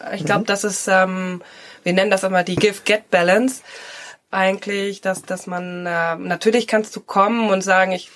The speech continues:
Speaker 1: ziehe die ganzen Kontakte ab und ich frag jeden und hol mir noch einen neuen Auftrag rein. Aber wenn das nur einseitig bleibt, dann, ähm, ist die Balance ja gar nicht da. Es ist ja viel schöner, wenn, wenn ein Austausch von Kooperation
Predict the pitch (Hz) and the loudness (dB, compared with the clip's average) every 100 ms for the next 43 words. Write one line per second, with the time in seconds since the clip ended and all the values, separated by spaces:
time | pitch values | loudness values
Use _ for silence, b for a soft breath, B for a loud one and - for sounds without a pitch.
0 | - 220 214 202 196 196 190 180 175 262 | -6 0 2 2 2 0 -2 -8 -4 -4
1 | - 202 196 214 - 185 180 170 - - | 0 2 2 0 -4 -8 -8 -8 -8 -10
2 | - 190 196 202 202 196 175 165 165 190 | -2 0 0 0 -2 -2 -2 -4 -6 -4
3 | 180 175 175 - - - 175 180 - 175 | 0 -2 -4 -8 -8 -6 -4 -6 -4 -2
4 | 175 175 196 226 208 190 196 190 190 B | 0 2 2 0 -6 0 2 2 0 B
5 | B B B B B _ 185 185 185 190 | B B B B B _ 0 2 2 2
6 | 185 175 180 175 - 180 160 214 294 202 | 2 2 -2 -4 -4 -2 2 2 2 2
7 | 170 - - 185 170 180 - 175 175 175 | 0 -4 -8 -2 0 0 -2 -2 0 -2
8 | 175 180 180 175 B B B 202 202 175 | -2 -4 -10 -12 B B B -8 0 2
9 | 180 214 202 170 170 165 170 165 160 165 | 4 2 0 -2 -2 -2 -2 0 2 2
10 | 175 - 190 - 170 - 226 254 208 180 | -2 -4 -4 -4 -8 0 2 4 2 0
11 | 180 180 170 170 185 190 - 180 - 170 | -2 -4 -6 -2 0 0 0 -2 -2 -6
12 | - 175 - 165 - 208 214 208 | -6 -6 -4 -6 0 4 4 2